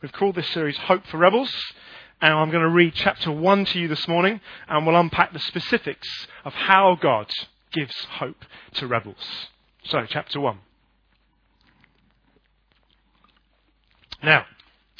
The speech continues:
the word of the Lord came to Jonah, the son of Amittai, saying, "Arise, go to Nineveh, that great city, and call out against it, for their evil has come up before me." But Jonah rose to flee to Tarshish from the presence of the Lord.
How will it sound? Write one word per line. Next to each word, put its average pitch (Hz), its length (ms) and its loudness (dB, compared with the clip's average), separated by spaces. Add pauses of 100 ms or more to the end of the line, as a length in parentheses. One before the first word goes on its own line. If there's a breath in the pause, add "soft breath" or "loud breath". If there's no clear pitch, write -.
(120)
the 151 80 -4
word 240 220 8
of 254 60 0
the 214 60 0
Lord 160 320 2
came 180 320 6
to 147 80 -12
Jonah, 151 400 0 (300 loud breath)
the 147 80 -12
son 160 180 0
of 143 80 -2
Amittai, 156 560 2 (300)
saying, 165 340 0 (240 soft breath)
"Arise, 131 460 8 (420)
go 156 160 4
to 196 140 -2
Nineveh, 185 340 4
that 175 160 0
great 175 220 4
city, - 400 -4 (260 loud breath)
and 131 180 -6
call 185 300 0
out 160 220 4
against 151 360 0
it, 113 140 -10 (360 soft breath)
for 160 120 -6
their 147 160 4
evil 151 360 -4
has 135 160 -10
come 151 200 -4
up 143 100 -4
before 143 320 -6
me." 101 180 -12 (1500 soft breath)
But 101 140 -20
Jonah 120 380 -8
rose 127 300 -6
to 135 80 -10
flee 156 260 0
to - 100 -14
Tarshish - 640 -4 (180 loud breath)
from 139 140 -8
the 127 60 -8
presence 143 320 -6
of 135 60 -12
the 139 80 -4
Lord. 131 320 -4